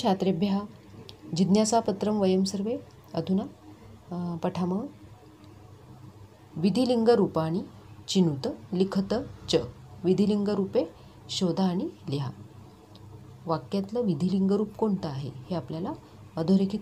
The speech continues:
करायचं आहे. बालाः सर्वदा गुरूणाम् आज्ञां पालयेयुः. बघा, पहिलं वाक्य आहे, बालाः सर्वदा गुरूणाम् आज्ञां पालयेयुः. इथे आपल्याला विधिलिंगरूप ओळखायचं म्हणजे अर्थातच क्रियापद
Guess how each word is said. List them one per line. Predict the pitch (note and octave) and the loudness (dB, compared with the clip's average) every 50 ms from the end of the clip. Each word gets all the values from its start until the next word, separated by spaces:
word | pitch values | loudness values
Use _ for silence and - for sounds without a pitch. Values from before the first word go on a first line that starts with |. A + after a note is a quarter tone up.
| - | -4
करायचं | - G#3+ G#3+ G#3 G3 - G#3 | -6 -6 -4 -6 -4 -6 -6
आहे. | A#3+ C#4 - - - - - - - - - - - - - - - - - - - - | -6 -6 -10 -16 -20 -20 -20 -20 -20 -20 -20 -20 -20 -20 -20 -20 -20 -20 -20 -20 -16 -12
बालाः | D#3 D#3 F3 F3+ F3 F3+ F3+ F#3 G3 G3+ G#3+ B3+ D4 | -2 2 4 4 4 4 2 2 0 0 -2 -4 -4
सर्वदा | - - - G3 D#3+ C3 C#3+ C3 C3+ C3+ C#3 F#3 - - - - - - D#3+ D3+ | -2 0 0 0 0 0 -2 -2 -4 -4 -4 -6 -8 -12 -18 -20 -16 -14 -2 2
गुरूणाम् | F3 G3+ G3 G3+ G#3 G#3 G#3+ A3 A#3+ C4 C#4 - - | 4 4 4 4 4 2 0 -2 -4 -6 -10 -8 -2
आज्ञां | - D3+ C#3+ C3 - - D3+ D3+ D#3+ F3+ G#3 C4+ C#4 - - - - | 0 0 0 0 -4 -6 -6 -6 -4 -4 -6 -6 -10 -14 -18 -4 2
पालयेयुः. | - G3 G3 G3+ G#3 G#3 G#3 G3+ E3 C#3 C#3 C3+ C3+ C3+ C#3 C#3+ C#3+ D3 E3 - - - - - - - - - - - - - - - - - - - - | 4 6 6 4 2 0 0 0 0 0 -2 -2 -4 -4 -4 -4 -4 -6 -6 -6 -8 -12 -20 -20 -20 -20 -20 -20 -20 -20 -20 -20 -20 -20 -20 -20 -20 -14 -10
बघा, | F#3 F#3+ G#3+ | -6 -6 -2
पहिलं | G#3 G3 F#3 F3+ F3 F#3+ | 0 0 2 2 4 2
वाक्य | G3 F#3+ F#3+ - G3+ | 2 0 -2 -4 -4
आहे, | G3+ G3+ G#3 A3 C4 - - - - - - - - - | -4 -4 -4 -6 -8 -8 -12 -18 -20 -20 -20 -16 -12 -2
बालाः | D3 E3 D#3+ D#3 D#3 D#3 D#3+ D#3 D#3+ E3 F3 G#3 - | 2 4 4 4 4 2 0 -2 -2 -4 -4 -6 -6
सर्वदा | G3+ - G3 E3 D3+ C3+ C#3+ C3+ C3 C#3+ D#3+ G3 C4+ - - - F3+ | -4 -2 -2 -2 -2 -4 -6 -6 -6 -6 -8 -8 -10 -12 -10 -8 -4
गुरूणाम् | D3 D3 D#3+ D#3+ D#3 D#3 D#3 D#3+ E3+ F#3+ A#3+ C4+ D4+ - - | -2 0 0 0 0 -2 -2 -4 -4 -6 -6 -8 -10 -10 -6
आज्ञां | - D3+ C#3 B2+ B2+ - D3+ D3+ E3 F#3+ A3 C4+ E4+ F#4 - - - - - - | -6 -4 -4 -6 -6 -6 -6 -4 -2 -2 -2 -4 -6 -8 -12 -16 -20 -20 -6 0
पालयेयुः. | - F#3 F3+ F3+ F#3 F#3 F#3+ F#3+ F3+ D3+ C#3+ D3 D3 C#3+ C3+ C3+ C3+ C3+ C3+ C#3+ D3 B2+ - - - - - - - - - - - - - - - - - F#3 D#3 B2+ - - - - | 2 4 4 4 2 2 0 0 0 -2 -2 -4 -4 -4 -4 -4 -6 -6 -6 -8 -8 -10 -12 -16 -20 -20 -20 -20 -20 -20 -20 -20 -20 -20 -20 -20 -20 -16 -14 -12 -12 -12 -14 -18 -16 -14
इथे | - - F#3+ | -6 -4 -4
आपल्याला | F#3 F#3 - F3+ F3+ F#3+ | -2 -2 -4 -4 -2 -2
विधिलिंगरूप | F#3+ E3+ D3+ C3 F3 F#3 G#3 G#3 G#3 G3+ A3 A3 A3+ A3 - | 0 -2 0 0 0 0 0 0 0 0 0 -2 -2 0 0
ओळखायचं | G3+ G#3+ G#3+ A3 A3 G#3+ - A#3 | -2 0 0 -2 -4 -2 -2 -2
म्हणजे | G#3+ G#3+ G#3+ A3+ | -2 -2 0 0
अर्थातच | G#3+ G3 F#3+ - G#3+ G#3+ G#3+ A3 - | 0 -2 -2 -4 -6 -6 -6 -8 -10
क्रियापद | - - - F#3 G3 G3 G3 G3 G#3+ G3+ | -8 -4 0 2 4 4 2 0 -2 -6